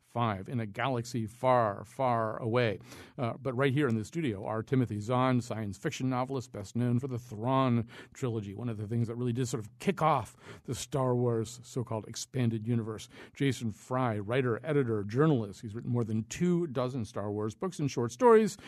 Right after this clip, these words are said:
including Star Wars, The Essential Guide to Warfare, and Star Wars, The Essential Atlas. Mike Stackpole, a science fiction and fantasy writer who's best known for his Star Wars and Battletech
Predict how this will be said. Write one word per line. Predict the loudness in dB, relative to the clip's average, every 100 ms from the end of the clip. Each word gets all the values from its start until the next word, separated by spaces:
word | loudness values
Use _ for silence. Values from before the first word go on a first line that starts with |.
| -16 -8
including | -4 0 0
Star | 0 0 -2
Wars, | 0 0 0
The | -4
Essential | -2 -4 -4 -8
Guide | -6 -6
to | -8
Warfare, | -6 -2 -2 -2 -10 -10
and | -4 -2 -4
Star | -6 -8 -6
Wars, | -4 -6 -8
The | -10 -12
Essential | -10 -10 -12 -16 -8
Atlas. | -6 -6 -10 -12 -18 -20 -2
Mike | 0 0
Stackpole, | 0 0 0 0 -6 -6 -14 -8
a | -2 -2
science | 0 2 2
fiction | -2 -6 -2
and | -2 0
fantasy | 0 0 -2
writer | -6 -8
who's | -10 -6
best | -4 -2
known | 0 0
for | 0
his | -4 -10
Star | -6 -4 -2
Wars | 0 -2 -4
and | -8 -6
Battletech | -4 -4 -4 -6